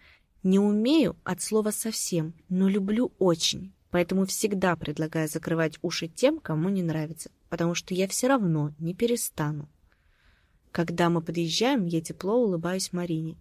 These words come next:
и с радостью смотрю, как папа провожает ее до подъезда, а потом дергаюсь от звука пришедшего сообщения на телефон. Достаю из кармана и застываю, потому что... "Мама, адрес мне напиши,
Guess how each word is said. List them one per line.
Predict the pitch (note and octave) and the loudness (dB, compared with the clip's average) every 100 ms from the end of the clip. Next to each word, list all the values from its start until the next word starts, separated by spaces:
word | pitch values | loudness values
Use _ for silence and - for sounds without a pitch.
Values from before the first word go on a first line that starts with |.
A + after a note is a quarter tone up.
| - | -8
и | F#3+ | -6
с | - | 2
радостью | F#3+ F3 D#3+ - | 2 4 0 -6
смотрю, | - D#3+ D#3+ A3+ | -6 -6 -2 -2
как | - E3 - | 0 -6 -2
папа | F3 F3 | -4 -4
провожает | E3+ D#3+ D#3+ D3 F3+ G#3 E3+ | -4 -4 -2 0 0 -2 -2
ее | E3 | -4
до | E3 | -4
подъезда, | E3 F3 E3 E3 D#3 - - - - - - - | -4 -6 -4 -6 -6 -12 -16 -20 -20 -20 -20 -6
а | F3 | 0
потом | G#3 F3+ A#3 G#3+ | 0 0 -2 -2
дергаюсь | - E3 E3 E3 E3 - | 2 2 2 -2 -4 -6
от | E3+ | -6
звука | E3 E3 F3 E3 | -2 -2 -2 -4
пришедшего | E3 D#3+ E3+ E3+ E3 | -4 -4 -4 -4 -6
сообщения | E3 E3 D#3+ - F#3+ F#3+ F#3 | -4 -2 -2 -2 0 0 0
на | F3 | -4
телефон. | - F3+ E3+ D#3+ D#3 E3 _ _ _ _ _ _ - | -6 -8 -4 -6 -6 -10 _ _ _ _ _ _ 0
Достаю | F3 - F3+ E3+ D#3 | 0 2 2 2 2
из | D#3 | -2
кармана | - D#3+ D#3 G#3 B3+ A#3+ - | -4 -2 2 2 2 -2 -4
и | F3+ | -2
застываю, | F#3 - - D#3+ D#3 D3 D3 F3 _ _ _ - | -2 -4 0 0 0 -4 -4 -10 _ _ _ -8
потому | G#3 - C#3+ C#3+ C#3+ G3+ | -6 -2 0 2 2 2
что... | - - A#3+ A#3+ _ _ _ _ _ - _ _ _ _ - | 0 0 -2 -4 _ _ _ _ _ -20 _ _ _ _ 0
"Мама, | G3 G3 F#3 F3+ F3 F3+ _ _ _ _ _ _ _ _ - | 4 6 6 4 2 -4 _ _ _ _ _ _ _ _ 6
адрес | B3+ A#3+ F#3 F3+ - | 8 8 6 2 0
мне | G3 | 2
напиши, | G#3 G#3+ C4+ C4 - | 2 2 2 2 2